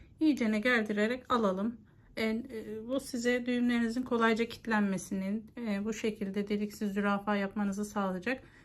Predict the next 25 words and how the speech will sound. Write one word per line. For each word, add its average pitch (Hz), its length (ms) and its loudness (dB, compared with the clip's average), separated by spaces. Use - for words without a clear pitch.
Çünkü 226 280 -2
burada 214 300 2
çekiştirme 214 760 0
olmayacağı 202 600 0
için 269 280 0
delikler 208 460 0
büyümeyecek. 196 680 0
E, 214 80 -4
yapın 240 540 -2
kendiniz, 220 760 -2
görün 208 360 -2
kolaylığını 185 680 -4
diyelim. 233 420 -2
E, 214 260 2
zürafa 294 460 6
yönünden 285 400 4
bahsedelim 202 540 2
kısacık 190 420 -2
hemen. 208 440 0
Ben 214 200 2
kendi 214 320 2
yönüme 196 380 0
doğru 180 280 -4
böyle 180 260 -4
kıvırarak 202 720 0